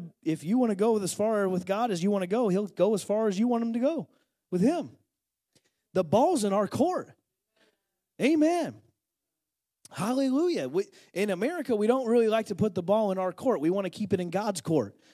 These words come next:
"God, please do it. God, please do it." I talked about it in soul winning. We wanna pray, pray, pray, but we don't wanna go, go, go.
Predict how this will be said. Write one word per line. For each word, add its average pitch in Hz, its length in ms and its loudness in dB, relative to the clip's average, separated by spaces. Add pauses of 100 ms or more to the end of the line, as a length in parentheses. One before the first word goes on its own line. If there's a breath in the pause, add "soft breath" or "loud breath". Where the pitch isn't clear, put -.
(340 soft breath)
"God, 240 300 2
please 226 380 2
do 233 160 4
it. 175 100 0
God, 262 380 -2
please 262 400 2
do 294 180 4
it." 170 180 -4
I 190 100 -4
talked 233 260 -2
about 233 180 4
it 226 40 2
in 214 60 -4
soul 262 320 0
winning. 165 220 2
We 190 100 2
wanna 208 200 0
pray, 233 260 0
pray, 220 260 0
pray, 262 280 2
but 214 100 0
we 208 140 2
don't 220 160 4
wanna 208 160 2
go, 208 200 4
go, 202 200 2
go. 208 340 2